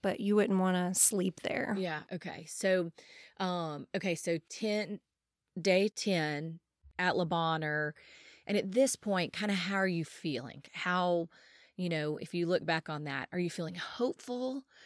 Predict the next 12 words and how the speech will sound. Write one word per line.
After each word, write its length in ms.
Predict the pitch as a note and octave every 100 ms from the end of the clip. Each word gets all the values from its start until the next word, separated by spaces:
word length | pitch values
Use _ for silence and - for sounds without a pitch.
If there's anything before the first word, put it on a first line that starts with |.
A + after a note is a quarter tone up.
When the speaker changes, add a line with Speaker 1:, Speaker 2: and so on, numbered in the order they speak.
| - -
Speaker 2:
Are 160 | G3 F#3
you 240 | F3 F#3
more 360 | F3 F3+ F3 E3+
of, 480 | D#3+ D#3 C#3+ - - _ _ _ _ _ _ -
"This 360 | F3+ F3+ E3+ -
is 460 | E3+ D#3+ - - - -
more 160 | E3+ D#3
dire 400 | D#3 F3 A3 A3
than 180 | G#3+
I 140 | G#3+ G3+
thought"? 960 | - - F#3+ F#3+ F#3+ G3 F#3+ - - -
Um, 540 | F3+ E3+ E3 D#3 D#3